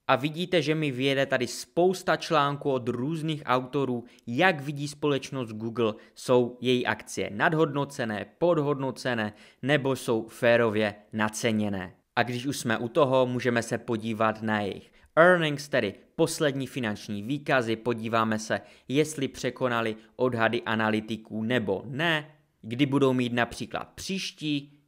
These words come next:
uzávěrku. A samozřejmě se můžeme podívat i na konkrétní finanční výkazy, tedy můžeme se podívat na income statement, balance sheet, tedy na rozvahu, nebo na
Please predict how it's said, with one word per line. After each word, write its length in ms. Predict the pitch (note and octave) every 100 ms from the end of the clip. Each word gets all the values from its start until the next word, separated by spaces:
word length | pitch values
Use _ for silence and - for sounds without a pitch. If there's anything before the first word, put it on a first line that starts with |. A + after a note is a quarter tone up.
| _ -
uzávěrku. 920 | D3 D3+ D3 C3 C#3 C3 C3 C3 B2 - _ _ _
A 80 | E3+
samozřejmě 540 | - G#3 G3+ F#3 G3
se 160 | F#3+ G3
můžeme 380 | F3 D#3+ F3+ F3
podívat 720 | - C#3+ D3 D#3 D3+ D3+ -
i 220 | F#3 G#3 G3 _ _ -
na 140 | C3+
konkrétní 1080 | C3 - F3 G#3 G#3+ F#3 F3 E3+ D#3 D3 D3 -
finanční 640 | - D#3 C#3+ C3+ - C#3 A#2+
výkazy, 480 | B2 C3 A#2 A2
tedy 220 | G#2+ B2 A2+
můžeme 360 | A#2 B2 A#2+
se 120 | A2+
podívat 380 | - A#2+ G#2 G2
na 160 | G2+ G2+ - - _ -
income 400 | F3 E3+ D#3+ C#3+
statement, 760 | - C#3+ C3+ C3+ B2 G#2+ - _ -
balance 520 | A2 D#3 D3+ D3 C#3+
sheet, 260 | C#3 A#2+ -
tedy 200 | A#2 A2+
na 200 | G#2 G2
rozvahu, 720 | B2 D3+ C3+ C3 B2 B2 A2+ - _
nebo 300 | C3 B2+ A#2+
na 300 | A#2+ A2 G#2+